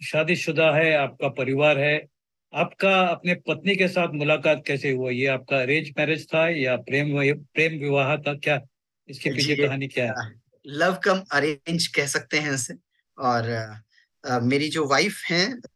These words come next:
Speaker 2: अ, उनसे, मधु, अ, है उनका नाम, और fortunately मुझे लगता है कि जब, अ, मैं उनसे मिला था,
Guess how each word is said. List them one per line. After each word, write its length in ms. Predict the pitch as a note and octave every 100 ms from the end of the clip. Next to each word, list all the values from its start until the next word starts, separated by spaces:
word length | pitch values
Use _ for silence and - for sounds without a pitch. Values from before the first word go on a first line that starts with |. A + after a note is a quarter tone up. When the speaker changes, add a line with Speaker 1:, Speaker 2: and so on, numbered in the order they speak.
| -
Speaker 2:
अ, 380 | C3+ A#2+ A2+ A#2
उनसे, 520 | C#3 C3+ - D#3 C#3 C#3
मधु, 400 | C3+ C3 D3 C#3 _ -
अ, 120 | A2+ G#2+
है 140 | A#2
उनका 240 | A2+ A2
नाम, 200 | A2 A#2+ G#3 _ _ _ _
और 560 | B2+ A#2+ A#2 G#2+ A2 G#2 - _ -
fortunately 680 | D3 D3 F3+ E3+ F3+ F#3+ G#3+ - - _ _ _ D3
मुझे 380 | D3 C#3 D#3+
लगता 340 | D#3+ D3 - E3
है 140 | E3
कि 140 | E3 E3+
जब, 440 | D3 D3+ - C#3+
अ, 360 | C#3+ C#3 C#3 B2 _ _ C#3
मैं 120 | D3+
उनसे 300 | D#3 D3+ E3
मिला 280 | D#3 D3+ D3
था, 260 | - -